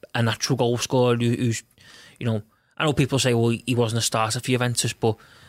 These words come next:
you know, he must have some sort of pedigree about it. Same when we got O-, Andre Gomes from Barcelona. People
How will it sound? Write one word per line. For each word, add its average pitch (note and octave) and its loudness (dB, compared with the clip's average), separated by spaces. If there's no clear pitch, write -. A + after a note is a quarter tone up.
you B2 -4
know, G#2+ 0
he B2 -2
must A#2+ 0
have A#2+ -4
some C3+ 0
sort B2 -2
of A#2+ -10
pedigree B2 -2
about A#2+ -2
it. A#2+ -10
Same C#3 0
when C3 2
we B2+ 0
got B2+ 2
O-, B2 0
Andre B2 0
Gomes A#2 -2
from B2+ -4
Barcelona. A#2+ 0
People A#2+ 0